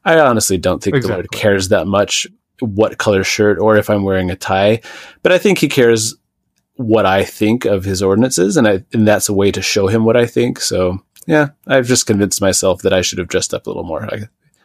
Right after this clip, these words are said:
Speaker 1: this is, this is confessional time on This Week in Mormons.
Speaker 2: Yeah, and I might do the same. I don't know. I'm still weighing it, but I still just kind of laughed at that article being, like, so over
Speaker 1: Yeah.
Speaker 2: the top homogenous
Speaker 1: Right.
Speaker 2: <laughs> in its
Speaker 1: Right.
Speaker 2: presentation of things. Okay,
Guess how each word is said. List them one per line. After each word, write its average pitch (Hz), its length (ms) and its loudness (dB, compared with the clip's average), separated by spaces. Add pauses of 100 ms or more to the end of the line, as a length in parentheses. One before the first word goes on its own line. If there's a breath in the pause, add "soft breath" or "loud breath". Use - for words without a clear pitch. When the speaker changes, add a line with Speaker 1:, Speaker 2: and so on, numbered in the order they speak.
(160)
Speaker 1:
this - 180 2
is, 110 260 4 (240 loud breath)
this - 140 -4
is 135 180 2
confessional 120 680 0
time 90 380 -4
on 85 180 -4
This - 180 -4
Week 117 160 -4
in 127 80 -6
Mormons. 101 520 -6 (600 loud breath)
Speaker 2:
Yeah, 277 200 0
and 302 80 4
I 349 120 4
might 285 260 0
do 226 140 -2
the 202 100 -2
same. 170 380 -4 (100)
I 190 80 2
don't 160 120 2
know. 131 60 4
I'm 117 100 0
still 120 220 0
weighing 101 280 -2
it, 101 120 -6
but 120 120 2
I 120 40 2
still 120 220 2
just 101 180 -6
kind 101 200 -2
of 92 100 -8
laughed 92 380 -4
at - 140 -8
that 98 280 -2 (240)
article 98 460 -2
being, 95 260 -4
like, 95 260 -8
so 101 360 -2 (260)
over 107 220 0
Speaker 1:
Yeah. 92 80 0
Speaker 2:
the 98 60 -4
top - 440 -2
homogenous 104 720 0
Speaker 1:
Right. 117 200 0
Speaker 2:
<laughs> - 80 -8
in 151 80 4 (140)
its - 260 -2
Speaker 1:
Right. - 120 -4
Speaker 2:
presentation 120 560 -2
of - 80 -12
things. 151 180 -10 (460 loud breath)
Okay, 165 240 0